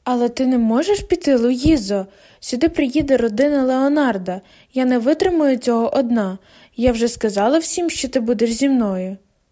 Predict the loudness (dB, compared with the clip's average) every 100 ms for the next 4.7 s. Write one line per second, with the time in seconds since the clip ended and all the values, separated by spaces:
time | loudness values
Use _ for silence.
0 | _ _ _ _ _ -10 -8 -4 -2 0
1 | 0 0 0 0 -2 -6 _ -6 -2 -2
2 | 0 0 0 0 -4 -8 _ _ _ _
3 | -4 2 2 4 2 2 0 2 0 0
4 | 0 0 -2 -2 -6 -6 -8